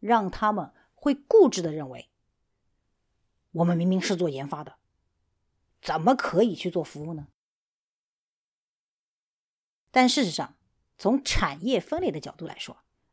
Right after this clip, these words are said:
，I T本身就处于服务业，甚至说，I T可以服务于各行各业，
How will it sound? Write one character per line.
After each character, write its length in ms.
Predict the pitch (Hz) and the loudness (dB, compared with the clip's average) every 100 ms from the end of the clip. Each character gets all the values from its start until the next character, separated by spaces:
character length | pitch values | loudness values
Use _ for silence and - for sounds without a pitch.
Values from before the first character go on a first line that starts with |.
| - | -8
，I 180 | 196 202 | -4 -2
T 180 | 226 | -2
本 220 | 214 - - | -4 -6 -6
身 260 | 175 165 - _ _ | -8 -8 -12 _ _
就 100 | - | -4
处 220 | - 160 | -4 -6
于 100 | 139 | -6
服 200 | 180 - | -6 -6
务 40 | 139 | -12
业， 220 | 131 - _ _ _ _ _ _ _ _ _ _ _ - | -12 -16 _ _ _ _ _ _ _ _ _ _ _ -6
甚 340 | - - 349 | 2 4 4
至 160 | 226 175 | 2 -4
说 340 | - 160 170 _ _ _ _ _ _ - | -6 -8 -10 _ _ _ _ _ _ -8
，I 200 | 185 196 | -4 -2
T 220 | - 208 | -4 -6
可 180 | - 170 | -4 -6
以 120 | 156 | -6
服 260 | - - 160 | -8 -4 0
务 100 | 196 | 0
于 140 | 147 - | 0 -2
各 160 | - 247 | 2 2
行 180 | - 139 | 2 -10
各 160 | 156 | -12
业， 180 | 143 - | -14 -18